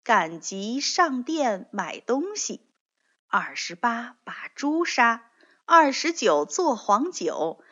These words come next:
三十儿家家捏饺子。小年这一天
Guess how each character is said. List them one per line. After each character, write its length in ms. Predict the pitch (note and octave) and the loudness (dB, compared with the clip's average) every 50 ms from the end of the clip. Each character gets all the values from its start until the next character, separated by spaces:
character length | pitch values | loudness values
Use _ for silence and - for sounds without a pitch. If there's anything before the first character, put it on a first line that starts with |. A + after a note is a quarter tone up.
| _ _ | _ _
三 400 | - - - D#4+ D4 C#4+ C#4+ C#4+ | -20 -4 0 2 2 2 2 0
十 200 | C#4 - - F#3 | -2 -2 0 0
儿 240 | E3+ E3+ E3+ G3 A#3 | 2 2 2 0 -2
家 280 | - - D#4+ D4 D4+ | 0 -2 -2 0 -2
家 280 | D4 D4+ D#4 D#4 D#4 D#4 | -2 -2 0 0 0 0
捏 340 | D4 D4+ F#4+ F#4 F#4 F#4 F4+ | -2 -2 -4 -4 -4 -4 -4
饺 400 | - A#3+ G3 D#3+ - D2+ - - | -2 -2 -2 -2 -2 -8 -12 -8
子。 320 | - F#3 G#3 A3+ - _ _ _ _ _ _ _ _ _ _ _ _ _ _ _ _ _ _ _ _ _ _ _ _ _ _ _ _ _ _ _ _ _ _ _ | -2 -2 -2 -2 -2 _ _ _ _ _ _ _ _ _ _ _ _ _ _ _ _ _ _ _ _ _ _ _ _ _ _ _ _ _ _ _ _ _ _ _
小 360 | - - - A3+ F#3+ E3+ E3+ | -14 -8 -2 0 0 2 0
年 280 | F3+ F#3 F3+ F#3+ A#3+ D4+ | 0 -2 -4 -2 -2 0
这 140 | - E4+ D4 | 0 0 -2
一 160 | A#3+ G#3+ G#3 | -2 -4 -6
天 380 | - - B3+ B3+ B3+ C4 C4+ | -4 -2 -2 -2 -2 -4 -8